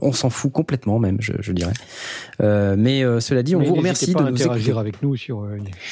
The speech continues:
Speaker 2: Twitter.
Speaker 1: Vous pouvez toujours interagir avec nous. Évidemment, ça ne sera pas du direct, ça sera du différé. Mais nous, euh, tenterons de répondre à vos questions pour, euh,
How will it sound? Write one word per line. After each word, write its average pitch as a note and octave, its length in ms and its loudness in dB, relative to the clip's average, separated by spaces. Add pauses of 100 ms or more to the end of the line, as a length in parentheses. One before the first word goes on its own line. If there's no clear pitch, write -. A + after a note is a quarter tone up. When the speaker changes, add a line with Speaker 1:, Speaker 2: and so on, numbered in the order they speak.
(180)
Speaker 2:
Twitter. A#2 180 -2
Speaker 1:
Vous G3 100 6
pouvez G3 220 2
toujours F#3 260 2
interagir D#3 380 2
avec B2 220 0
nous. F3+ 80 4
Évidemment, C3+ 280 2
ça C3+ 140 -2
ne A#2+ 60 0
sera A#2+ 320 0
pas D3 160 2
du A2+ 180 0
direct, C3 400 2
ça - 100 -6
sera B2+ 220 -2
du A2 160 0
différé. C#3 460 2
Mais C#3+ 180 4
nous, C3+ 360 2
euh, G#2 240 2
tenterons C3 280 -2
de A#2+ 80 2
répondre B2 400 0
à G#2 60 0
vos G2 80 -6
questions A#2 480 -2
pour, G2+ 320 -2
euh, F#2+ 120 0